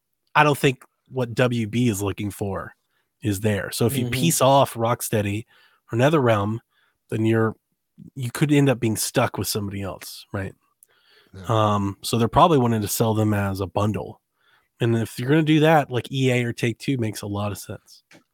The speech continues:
Speaker 1: They don't make nearly as much sense as Microsoft and Sony to buy all of it. But, um,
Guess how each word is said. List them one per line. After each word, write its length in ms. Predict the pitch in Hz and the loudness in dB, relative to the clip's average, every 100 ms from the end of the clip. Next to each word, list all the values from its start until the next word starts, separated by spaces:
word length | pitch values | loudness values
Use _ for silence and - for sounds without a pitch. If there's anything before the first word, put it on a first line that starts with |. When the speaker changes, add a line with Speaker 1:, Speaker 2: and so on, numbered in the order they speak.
| _ _ _ _ _ - | _ _ _ _ _ 0
Speaker 1:
They 60 | |
don't 120 | 135 | 4
make 240 | 156 151 143 | 4 2 0
nearly 480 | 143 143 147 143 131 | 0 4 4 4 2
as 120 | 110 | 0
much 180 | 123 - | -2 -2
sense 260 | 123 110 | -4 -2
as 80 | 107 | -4
Microsoft 560 | 110 104 104 104 98 - | -4 -4 -2 -4 -2 -2
and 120 | 107 | 0
Sony 60 | 98 | 0
to 60 | |
buy 160 | 98 98 | -2 0
all 260 | 104 107 95 | 2 0 0
of 80 | |
it. 100 | - _ _ _ _ _ _ _ _ _ _ _ _ _ _ | -10 _ _ _ _ _ _ _ _ _ _ _ _ _ _
But, 180 | 104 98 | -2 -2
um, 360 | 95 98 101 | -6 -8 -12